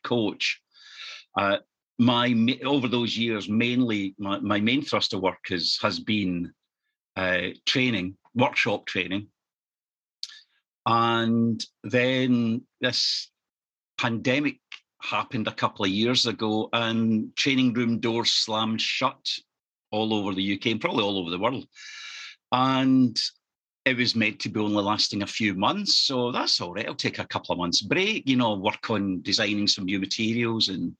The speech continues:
marketing materials. And then thought, "This is gonna last a bit longer than I was expecting." So I've,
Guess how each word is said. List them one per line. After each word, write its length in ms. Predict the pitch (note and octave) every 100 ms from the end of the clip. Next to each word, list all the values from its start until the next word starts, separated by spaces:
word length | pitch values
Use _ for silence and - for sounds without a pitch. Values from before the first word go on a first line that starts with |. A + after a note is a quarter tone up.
| _
marketing 560 | A2 A#2 - B2+ B2 A2+
materials. 680 | A2 A#2+ G#2+ A2+ A2 - - - - - - - _ _ _ _ _ -
And 180 | B2 C3
then 160 | C#3 C#3+
thought, 240 | C3 A#2+
"This 180 | C3+ -
is 60 |
gonna 220 | C3+ A2 G2
last 260 | F#2+ -
a 60 | G#2
bit 160 | G2+
longer 480 | F#2 F2+ F#2+ G#2 G2+ F2
than 380 | F#2+ F#2 F#2
I 300 | G2 _ _ -
was 140 | G#2
expecting." 640 | F#2 - A2+ C3 - B2+ G#2+
So 200 | - A#2
I've, 400 | A#2 G#2 -